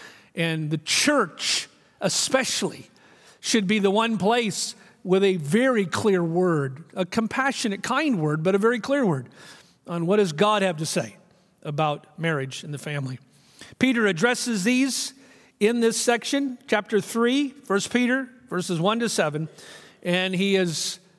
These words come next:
showing us two very important things. First, he'll talk about God's will for wives,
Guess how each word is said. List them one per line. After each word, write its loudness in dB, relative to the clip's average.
showing 0
us -2
two 0
very 2
important 0
things. 0
First, 0
he'll 2
talk 0
about 0
God's 0
will 2
for -4
wives, -2